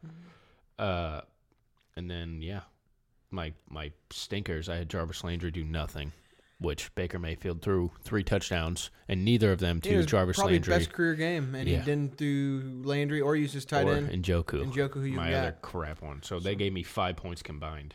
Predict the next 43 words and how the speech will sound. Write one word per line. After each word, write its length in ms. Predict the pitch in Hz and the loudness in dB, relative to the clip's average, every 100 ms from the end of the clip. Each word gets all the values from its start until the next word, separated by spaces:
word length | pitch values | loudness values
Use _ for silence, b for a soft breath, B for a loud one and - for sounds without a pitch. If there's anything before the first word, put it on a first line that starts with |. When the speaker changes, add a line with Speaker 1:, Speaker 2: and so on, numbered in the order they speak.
| - | -12
Speaker 1:
If 100 | 131 | -4
I'm 160 | 175 214 | -2 2
you, 180 | 180 160 | 2 2
just, 180 | 165 | 0
that's 180 | 156 165 | -2 -2
the 160 | 180 156 | -6 -4
only 240 | 143 147 | -2 0
worry 320 | 131 131 131 | 0 2 0
about 200 | 127 127 | 0 -2
my 100 | 123 | -4
team 360 | 123 127 123 123 | -6 -6 -4 -4
is 320 | 117 113 - - - _ _ - | -8 -10 -16 -18 -20 _ _ -8
Speaker 2:
Tight 200 | - 90 | -6 -4
end? 240 | 90 127 B B B B | -6 -6 B B B B
Speaker 1:
the 100 | 139 | -14
Browns 520 | 139 110 104 110 110 - | -10 -8 -8 -8 -12 -16
player 220 | - - | -14 -2
Speaker 2:
Oh, 240 | 156 92 73 | 0 0 -2
Speaker 1:
you 40 | 78 | -4
got. 60 | |
Speaker 2:
yeah. 100 | 76 - | -4 -2
Speaker 1:
But 80 | 135 | -2
you 80 | |
don't 120 | 147 139 | 0 -2
even 100 | 127 | -4
have 120 | 123 | -6
to 80 | 123 | -8
start 240 | 127 104 | -4 -4
Landry. 180 | 120 104 | -4 -2
Speaker 2:
I 20 | |
don't 120 | 107 | -2
have 100 | 92 | -4
to 80 | 82 | -6
start 200 | - 67 | -10 -10
Landry. 260 | 65 69 - _ - | -10 -14 -16 _ -4
Speaker 1:
But 260 | 123 - - | -4 -4 -6
Njoku, 380 | 135 139 135 | 0 0 0
you're 120 | 135 123 | -6 -6
kinda 220 | 123 120 | -6 -8
stuck 280 | - 123 - | -6 -8 -8
with 100 | - | -16
him. 100 | - _ _ _ - | -16 _ _ _ -8
Speaker 2:
Yeah. 160 | 117 | -6